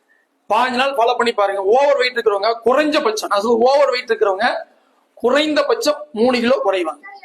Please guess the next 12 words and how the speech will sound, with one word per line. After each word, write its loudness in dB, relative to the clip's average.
இதுக்கு -2
பேர் 0
வந்து -2
இன்டர்மிட்டன்ட் -2
ஃபாஸ்டிங். -2
அடுத்தது, -4
நான் -2
நல்லா 2
ஸ்லிம்மா, -2
இன்னும் 2
நல்லா 2
ஆரோக்கியமா -2